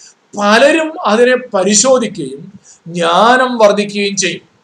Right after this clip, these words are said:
എന്താണ് ഈ വാക്യത്തിന്റെ അർത്ഥം? ചിലരൊക്കെ ചിന്തിക്കുന്നത്, "ഇനി ഈ പുസ്തകം തുറക്കരുത്, ഇനി ഇതങ്ങ് അടച്ച്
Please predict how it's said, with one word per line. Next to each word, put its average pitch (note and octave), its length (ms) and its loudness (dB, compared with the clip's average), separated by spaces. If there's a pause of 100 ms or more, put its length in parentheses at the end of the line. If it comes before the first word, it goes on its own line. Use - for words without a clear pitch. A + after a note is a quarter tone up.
(540)
എന്താണ് A3+ 320 2
ഈ G#3+ 60 -4
വാക്യത്തിന്റെ F3+ 520 -2
അർത്ഥം? D3+ 260 -8 (1160)
ചിലരൊക്കെ D4+ 380 0
ചിന്തിക്കുന്നത്, A3 800 -4
"ഇനി C4 160 -6
ഈ B3+ 100 -4
പുസ്തകം G#3 500 -6
തുറക്കരുത്, E3+ 560 -2 (760)
ഇനി C4+ 120 -2
ഇതങ്ങ് C4+ 260 2
അടച്ച് B3 720 0